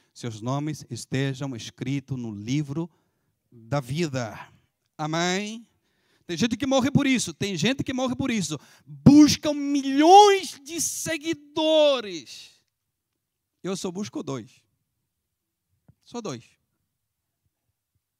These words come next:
Querem saber quem são? Uma é a bondade. Outra é a misericórdia. O salmista disse:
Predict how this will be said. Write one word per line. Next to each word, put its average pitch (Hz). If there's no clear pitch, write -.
Querem 135
saber 127
quem 131
são? 180
Uma 220
é 143
a 143
bondade. 120
Outra 175
é 147
a 160
misericórdia. 120
O 143
salmista 151
disse: -